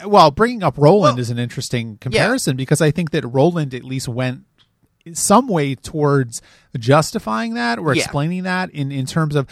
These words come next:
Speaker 1: 'cause I don't really necessarily have a problem with the concept behind the twist, but the problem is that the episode doesn't do any groundwork to justify how this could be the case.
Speaker 2: What it's trying to do, th-, and see, this is something that I thought was thematically clearer than Excelsius Dei. This is an episode about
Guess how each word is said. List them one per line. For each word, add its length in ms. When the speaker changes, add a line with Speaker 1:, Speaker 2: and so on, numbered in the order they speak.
Speaker 1:
'cause 220
I 80
don't 180
really 240
necessarily 720
have 180
a 60
problem 500
with 120
the 80
concept 540
behind 380
the 60
twist, 440
but 140
the 80
problem 460
is 100
that 120
the 180
episode 400
doesn't 280
do 200
any 140
groundwork 560
to 100
justify 500
how 160
this 160
could 160
be 100
the 120
case. 520
Speaker 2:
What 220
it's 160
trying 380
to 60
do, 180
th-, 160
and 200
see, 200
this 180
is 140
something 380
that 200
I 120
thought 280
was 180
thematically 600
clearer 320
than 160
Excelsius 680
Dei. 400
This 240
is 140
an 100
episode 600
about 560